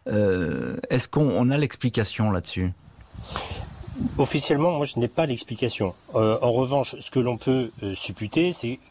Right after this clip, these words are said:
Speaker 2: puisqu'il passe son temps sur les chemins de Compostelle, euh, comme un pèlerin, hein, euh, bon, ce ne sont pas non plus des revêtements, euh, très lisses, euh, euh, des salles plats, euh, et cetera. Donc, il a, il a pu se blesser, euh, on, ça,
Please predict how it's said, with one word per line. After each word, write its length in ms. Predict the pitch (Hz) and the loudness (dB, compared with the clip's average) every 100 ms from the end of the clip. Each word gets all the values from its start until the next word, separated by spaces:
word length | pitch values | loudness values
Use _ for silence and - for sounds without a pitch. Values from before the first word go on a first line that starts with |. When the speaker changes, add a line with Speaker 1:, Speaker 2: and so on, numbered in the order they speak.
| _ | _
Speaker 2:
puisqu'il 520 | - 135 - - 123 | -2 -2 -2 0 0
passe 320 | 104 - 127 - | 0 0 0 2
son 180 | 123 | -2
temps 220 | 110 123 120 | 0 2 2
sur 220 | - 95 | 0 -4
les 100 | 95 | -2
chemins 280 | - 107 113 | 0 2 2
de 80 | |
Compostelle, 640 | 104 107 120 107 123 120 101 - - - - - - | 0 0 0 0 2 0 -2 -8 -20 -20 -20 -8 0
euh, 600 | 92 92 90 87 87 92 - - | 2 2 2 0 -4 -6 -10 -4
comme 180 | 117 110 | 2 2
un 60 | |
pèlerin, 580 | 107 139 147 165 123 110 | 2 2 2 2 2 0
hein, 40 | 127 | -2
euh, 460 | 117 101 98 95 92 | -2 0 2 0 0
bon, 180 | 95 | 0
ce 140 | 107 110 | 0 0
ne 60 | |
sont 180 | 98 110 | 0 0
pas 120 | 98 | 2
non 140 | 107 101 | 2 0
plus 360 | - 127 127 | -2 0 0
des 460 | 120 95 95 95 95 | 0 0 2 4 4
revêtements, 640 | 95 98 101 101 110 113 92 | 2 2 0 2 2 2 0
euh, 80 | 95 | -2
très 180 | - | -2
lisses, 420 | 101 117 131 127 - | 0 2 2 0 0
euh, 320 | 95 90 87 - - - - | 2 4 2 0 -6 -10 -4
euh, 220 | 98 90 90 | 0 2 0
des 100 | 90 | 0
salles 260 | - 95 | 2 2
plats, 340 | 95 117 117 117 | 2 2 2 2
euh, 260 | 104 90 | -2 -4
et 40 | 90 | -6
cetera. 340 | - - 139 | -4 0 2
Donc, 240 | 123 101 - | 2 0 -2
il 180 | 120 113 | -2 -2
a, 40 | |
il 140 | 113 110 | 0 0
a 60 | |
pu 160 | 104 135 | 0 -2
se 140 | - | 0
blesser, 500 | 101 95 139 - 156 | 0 2 2 4 2
euh, 280 | 110 101 92 | 4 2 0
on, 380 | 95 95 90 92 | 0 0 -2 -4
ça, 160 | - | 0